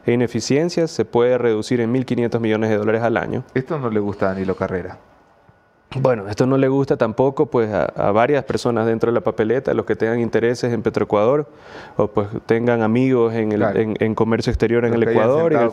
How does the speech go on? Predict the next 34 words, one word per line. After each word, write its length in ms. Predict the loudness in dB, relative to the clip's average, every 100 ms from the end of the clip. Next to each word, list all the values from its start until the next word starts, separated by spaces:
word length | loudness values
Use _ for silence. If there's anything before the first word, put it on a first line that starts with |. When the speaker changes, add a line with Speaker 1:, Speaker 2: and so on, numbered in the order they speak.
| 0
Speaker 2:
comercio 280 | 0 2 2
Speaker 1:
financiero. 180 | 2 -2
Speaker 2:
exterior 460 | -2 0 0 0
en 120 | -4 2
Speaker 1:
Eso 420 | 2 2 2 0
sí, 280 | 0 0 0
pues, 240 | 0 0
o 100 | 2
sea, 160 | 0 0
yo 160 | 0 0
soy 160 | 2
el 100 | 0 2
peor 200 | 0 2
candidato 460 | 0 2 0 0
para 180 | 0 0
ellos. 240 | -2 -8 -14 -20 -20 -20 -20 -20 -20 -18 -12 -2
Empezamos, 720 | 0 2 2 2 2 -2 -4 -2
eh, 220 | 0 2 2
por 120 | 2
la 80 | 2
lucha 380 | 2 2 0 -4
<laughs> 100 | -4
anticorrupción. 880 | -2 0 2 2 2 0 -2 -2 -4 -2
De 140 | 0
ahí 100 | 2
tenemos 220 | 0 -2
que 80 | 0
volver 200 | 2 2
al 80 | 0
Ecuador 280 | 0 0 2
competitivo 480 | 0 0 0 0 2
para 160 | 0
atraer 400 | 2 2 2 0
inversión. 600 | 0 2 2 2 0 0